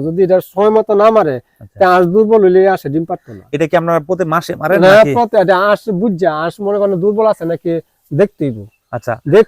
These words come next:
Speaker 1: দেখ কে পরে এটা একটা ইয়া হইয়া পরে এটা ওষুধ দিতে হইব।
Speaker 2: ওষুধ দিতে হবে। তার মানে হচ্ছে রেগুলারলি হাঁসকে দেখতে হবে, তো
Speaker 1: দেখতে
Speaker 2: কোনটা
Speaker 1: হইব।
Speaker 2: কি সমস্যা আছে,
Speaker 1: হ্যাঁ।
Speaker 2: সেই অনুযায়ী হচ্ছে
Speaker 1: আর
Speaker 2: ওষুধ।
Speaker 1: যদি হাঁস দ-, বিলেতে আইলো, এটার ভিতরে ডুয়া দিয়ে খাওন যাচ্ছে, আর নিজেকে হুশ শুয়ে রইলাম,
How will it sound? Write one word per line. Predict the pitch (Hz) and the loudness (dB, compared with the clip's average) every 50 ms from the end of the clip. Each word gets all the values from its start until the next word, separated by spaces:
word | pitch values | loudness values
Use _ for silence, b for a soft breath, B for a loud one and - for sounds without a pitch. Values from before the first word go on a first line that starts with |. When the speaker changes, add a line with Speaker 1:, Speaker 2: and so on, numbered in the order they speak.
| _ - 190 | _ -6 -6
Speaker 1:
দেখ | 156 143 196 220 220 _ - | 0 2 2 2 2 _ 0
কে | 202 185 196 202 190 | 2 2 4 2 2
পরে | 220 220 214 214 | 2 2 4 4
এটা | 202 170 185 180 180 190 185 185 185 - _ _ _ _ _ - | 4 4 4 4 4 4 4 4 0 -4 _ _ _ _ _ -6
একটা | 196 - - 214 196 196 | -6 -2 2 4 4 6
ইয়া | 202 220 220 220 | 6 6 4 4
হইয়া | 220 208 196 214 220 233 | 4 4 6 6 4 4
পরে | - - 208 202 196 | 4 2 2 4 4
এটা | 165 151 151 143 156 151 139 143 - _ - | 2 0 -2 -2 -2 -2 -2 -2 -4 _ -12
ওষুধ | 185 - 139 | -12 -10 -10
দিতে | 123 123 117 117 - - 110 | -12 -12 -12 -14 -14 -16 -18
হইব। | 98 - - | -18 -14 -12
Speaker 2:
ওষুধ | 135 123 147 139 120 | -10 -8 -8 -8 -6
দিতে | 120 120 117 120 113 | -8 -8 -8 -8 -8
হবে। | 110 110 | -6 -4
তার | 127 127 131 | -2 -2 -2
মানে | 135 143 151 151 | -2 -2 -2 -2
হচ্ছে | 151 143 - - 175 | -2 -2 -2 -4 -2
রেগুলারলি | 156 151 151 143 147 143 143 147 147 160 | -2 -2 -2 0 0 0 0 2 2 0
হাঁসকে | 151 139 135 131 135 135 139 139 - - _ - 156 151 151 | -2 0 0 0 0 -2 -2 -4 -10 -16 _ -8 -6 -6 -4
দেখতে | 135 143 147 139 _ - 143 | -2 -4 -4 -4 _ -4 -2
হবে, | 135 135 135 143 | 0 0 0 0
তো | 139 | 0
Speaker 1:
দেখতে | 170 196 202 127 | 0 0 0 0
Speaker 2:
কোনটা | - - 180 185 185 | 0 0 0 2 4
Speaker 1:
হইব। | 220 233 240 | 4 4 4
Speaker 2:
কি | 214 | 2
সমস্যা | 196 135 139 143 - - 135 127 | 0 -2 -4 -4 -4 -2 0 0
আছে, | 127 123 - 175 190 | -2 -2 -2 -2 0
Speaker 1:
হ্যাঁ। | 151 165 160 151 135 123 117 110 - _ | 2 2 2 2 0 -2 -6 -10 -16 _
Speaker 2:
সেই | _ - 160 160 | _ -2 0 0
অনুযায়ী | 160 160 156 147 147 143 | 0 -2 -4 -2 -2 0
হচ্ছে | 135 131 - - - 147 | 0 -2 -4 -4 -4 -2
Speaker 1:
আর | 147 131 185 196 202 190 | 0 2 4 4 4 4
Speaker 2:
ওষুধ। | 175 202 | 2 0
Speaker 1:
যদি | 196 202 233 | 2 4 4
হাঁস | 220 202 208 214 202 | 4 4 4 2 0
দ-, | 175 185 | 0 -2
বিলেতে | 214 175 160 156 214 240 254 247 214 _ - 202 | -2 -2 -2 0 2 4 4 4 2 _ 2 4
আইলো, | 196 196 202 208 202 208 196 185 180 185 | 6 6 6 6 6 6 6 4 4 2
এটার | 180 170 190 | 0 0 0
ভিতরে | 190 202 - 226 196 | -2 0 2 0 0
ডুয়া | 165 185 202 202 202 208 | 2 4 6 6 8 6
দিয়ে | 208 190 220 196 | 6 4 2 2
খাওন | - 202 220 226 226 226 | 4 2 2 2 2 0
যাচ্ছে, | 226 202 - 214 208 | -2 0 2 2 2
আর | 190 185 | 4 4
নিজেকে | 190 208 214 220 214 | 2 0 0 0 0
হুশ | 214 196 202 185 | 2 0 0 0
শুয়ে | - 196 208 226 | 0 2 2 4
রইলাম, | 226 226 214 190 151 139 127 117 117 | 4 4 2 2 2 0 -2 -4 -10